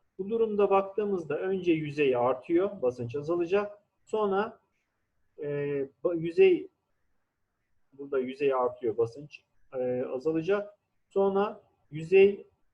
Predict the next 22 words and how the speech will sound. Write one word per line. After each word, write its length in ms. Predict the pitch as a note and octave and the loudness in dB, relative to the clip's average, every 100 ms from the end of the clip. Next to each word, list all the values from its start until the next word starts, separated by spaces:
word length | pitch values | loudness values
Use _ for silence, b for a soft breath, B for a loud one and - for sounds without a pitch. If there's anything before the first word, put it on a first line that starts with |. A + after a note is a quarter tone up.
| _ _ _ _ _ _ _ _ _ | _ _ _ _ _ _ _ _ _
küçülüyor. 640 | _ - F3 G3 G3+ A3+ A3+ | _ -14 -6 4 6 6 2
İlk 280 | F3+ - | -6 -2
duruma 220 | F#3+ G3 G3+ | 2 4 6
göre 260 | F#3+ F3+ | 6 6
de 100 | D3+ | 2
küçülüyor. 500 | - - D3+ G3 A#3+ A#3 _ | -6 -12 0 2 2 -2 _
En 180 | F#3+ F#3 | -4 -2
fazla 340 | D3+ A2+ A2 G2+ | 0 0 0 -4
basınç 340 | G2 G2+ - | -6 -12 -8
olacak. 300 | F#2+ - F#2+ _ _ _ _ G3 | -6 -6 -14 _ _ _ _ -4
Buna 140 | A3 | 0
göre 260 | G#3 F#3+ F3 | 2 4 4
baktığımızda 960 | F3 - F#3 D#3 C3 A#2 D#3 A#3 - _ _ _ _ _ _ _ _ _ _ _ _ _ C3+ | 0 0 -2 -2 -4 -6 -4 -4 -8 _ _ _ _ _ _ _ _ _ _ _ _ _ 4
B 200 | G3 G3+ | 4 4
seçeneğindeki 720 | F3+ - E3 C#3+ C3 B2+ C3+ | 0 -2 -4 -4 -6 -8 -6
cevabın 600 | D3+ D#3+ D3 C3+ F#3+ B3 | 2 4 4 2 -2 -6
bizim 280 | G#3 E3 F#3 | -10 -10 -6
aradığımız 440 | E3+ E3+ F3 F3 D3+ | -2 -2 -2 -4 0
cevap 280 | C#3+ C3+ | 0 0
olduğunu 340 | C#3+ C3+ E3+ A3+ | -2 -2 -4 -4
söyleyebiliriz. 600 | - F3 E3 C3+ A#2 G2+ | 0 2 2 0 -4 -6
Çünkü 520 | - G#3+ G3 G3+ B3+ | -8 -8 2 2 2